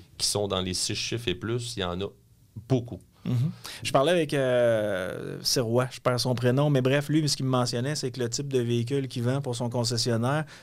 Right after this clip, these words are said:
Speaker 2: c'est un véhicule que tu peux acheter neuf, le sortir une fois de temps en temps le dimanche pour être promené avec ta blonde, manger un cornet. Puis ce véhicule-là, tu l'as chez vous, puis il prend de la valeur.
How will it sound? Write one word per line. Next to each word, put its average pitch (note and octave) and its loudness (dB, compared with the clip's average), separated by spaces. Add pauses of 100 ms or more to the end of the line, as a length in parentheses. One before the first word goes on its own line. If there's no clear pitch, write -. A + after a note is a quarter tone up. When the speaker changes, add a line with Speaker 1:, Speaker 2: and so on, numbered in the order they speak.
Speaker 2:
c'est - -4
un B2 6
véhicule C3 2
que C3+ 0
tu A#2 -2
peux C#3+ 2
acheter E3 0 (120)
neuf, D3 2 (420)
le B2+ 4
sortir F3 2
une D#3+ 2
fois D#3 0
de D#3 -14
temps D3 2
en C3+ 2
temps E3 0
le D#3 0
dimanche D3 0
pour C#3+ 0
être A#2+ 0
promené C3 2
avec C#3+ 0
ta C3 4
blonde, C#3+ 2
manger B2+ 2
un B2+ 2
cornet. B2+ 2 (440)
Puis - -4
ce C3 6
véhicule-là, D3+ 4
tu F3 -2
l'as C#3 4
chez C#3 0
vous, D#3+ 2
puis D#3 2
il B2+ 2
prend D3 0
de C#3 2
la A2 2
valeur. A#2 0